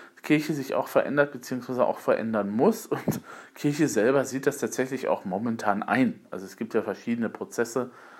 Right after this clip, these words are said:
Ähm, die katholische Kirche hat den ja momentan auch angestoßen, hier fürs Bistum Essen. Duisburg gehört zum Bistum Essen für die katholischen Seite. Ähm, ich selber bin ja evangelisch. Und, ähm, auch wir, ähm, sind dann eben halt schon da bestrebt zu gucken,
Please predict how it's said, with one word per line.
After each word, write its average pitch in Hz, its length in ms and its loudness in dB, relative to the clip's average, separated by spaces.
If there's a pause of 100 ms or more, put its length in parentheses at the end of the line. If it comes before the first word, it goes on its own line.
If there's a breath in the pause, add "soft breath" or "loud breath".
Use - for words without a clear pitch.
(280 loud breath)
Ähm, 120 560 2
die - 40 -18
katholische 139 560 0
Kirche 127 360 2
hat 120 180 2
den 123 100 -2
ja 120 120 4
momentan 117 400 0
auch 107 80 2
angestoßen, 135 640 2
hier 117 100 0
fürs 113 180 -6
Bistum 120 340 -4
Essen. 123 380 -4 (180 loud breath)
Duisburg 127 360 -4
gehört 113 220 4
zum 113 120 -2
Bistum - 280 -8
Essen 120 340 -4
für - 140 -6
die 113 80 -2
katholischen 120 560 -2
Seite. 113 500 2 (520 loud breath)
Ähm, 110 300 0
ich - 140 -14
selber 117 240 6
bin 104 100 -6
ja 104 100 -2
evangelisch. 107 540 -6 (520 loud breath)
Und, 117 380 2
ähm, 107 280 0
auch 120 340 4
wir, 131 420 2 (220)
ähm, 113 320 2
sind 120 260 -4
dann 117 140 2
eben 107 260 -2
halt 104 160 0
schon 113 160 -6
da 104 120 4
bestrebt 113 420 -6
zu 120 80 -8
gucken, 117 400 -6